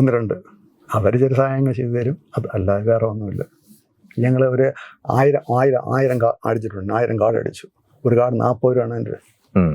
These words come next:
Speaker 2: പ്രിന്റിംഗ് കോസ്റ്റ്.
Speaker 1: പ്രിന്റിംഗ് കോസ്റ്റ് വരുന്നത്. പക്ഷെ അത്, അതൊക്കെ നടന്നു പോവാണ്.
Speaker 2: ഉം, ഉം.
Speaker 1: പിരിവില്ല, ഞങ്ങൾ പിരിക്കാൻ നട-, പിരിവ് ഇല്ല. ചില ആൾക്കാർ എൻ്റെ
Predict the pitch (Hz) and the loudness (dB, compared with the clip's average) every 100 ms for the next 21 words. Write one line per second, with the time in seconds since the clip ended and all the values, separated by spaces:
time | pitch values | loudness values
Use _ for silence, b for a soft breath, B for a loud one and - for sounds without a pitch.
0 | - 92 92 90 80 - - 123 117 120 | 0 0 0 2 -2 -2 -4 -2 0 0
1 | 117 - - 90 - B B - - 85 | -2 -4 -8 -8 -10 B B -12 -8 -4
2 | 82 101 110 - - 151 156 175 180 185 | -2 -4 -6 -10 -6 -4 -2 -2 -2 0
3 | 156 185 180 190 - - - 135 - _ | 0 0 0 0 0 0 0 -2 -4 _
4 | _ _ - - 82 - - 170 196 117 | _ _ -4 -2 -2 -2 0 2 2 0
5 | 104 - 127 131 123 151 165 147 104 - | -4 -2 0 2 2 2 2 0 -2 -8
6 | - 151 175 156 - _ _ _ _ 104 | 0 2 2 0 -8 _ _ _ _ -2
7 | 98 - 196 B B B B B - - | 2 2 0 B B B B B -6 2
8 | 175 214 151 117 117 - - - 143 123 | 4 4 0 0 0 -2 -8 -4 -2 2